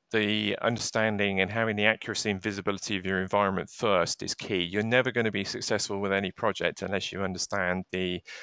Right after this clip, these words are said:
size, scale, and scope of what you've got within your environment. Um, I would always recommend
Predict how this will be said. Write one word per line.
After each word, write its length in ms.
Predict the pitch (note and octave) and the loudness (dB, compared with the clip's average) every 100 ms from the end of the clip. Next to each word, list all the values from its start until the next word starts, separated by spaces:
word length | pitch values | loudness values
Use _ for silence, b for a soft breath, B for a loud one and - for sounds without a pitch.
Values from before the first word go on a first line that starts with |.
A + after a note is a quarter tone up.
| B | B
size, 420 | - A2 G2+ F#2+ | -2 2 4 2
scale, 380 | - - F#2 F2+ | 0 0 2 2
and 100 | F2+ | 0
scope 460 | - - G2 F2+ G2 | -4 0 0 0 -10
of 80 | F2+ | -4
what 220 | G2 D2+ | -4 -4
you've 220 | E2 F#2 | -8 -8
got 200 | - D#2+ | -4 -4
within 280 | F#2+ F2 F2 | -4 -4 -4
your 200 | E2+ E2+ | -2 -4
environment. 640 | E2+ F2+ F#2 E2 D#2+ - _ b b b - | -2 2 4 4 0 -8 _ b b b 2
Um, 200 | G2+ F#2+ | 4 4
I 120 | A#2 | 2
would 160 | A#2 A#2+ | 4 2
always 280 | B2 A2+ G#2 | 4 4 2
recommend 680 | G#2+ - G#2 G2+ F2+ F2+ | 0 0 4 4 4 0